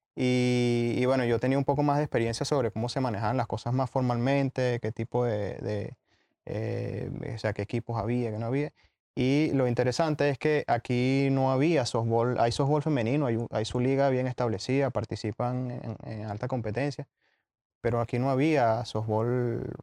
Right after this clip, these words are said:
masculino. Entonces,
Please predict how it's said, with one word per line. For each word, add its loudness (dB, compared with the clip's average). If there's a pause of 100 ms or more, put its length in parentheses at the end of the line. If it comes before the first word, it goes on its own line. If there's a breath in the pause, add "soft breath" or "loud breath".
masculino. -2 (1040)
Entonces, 2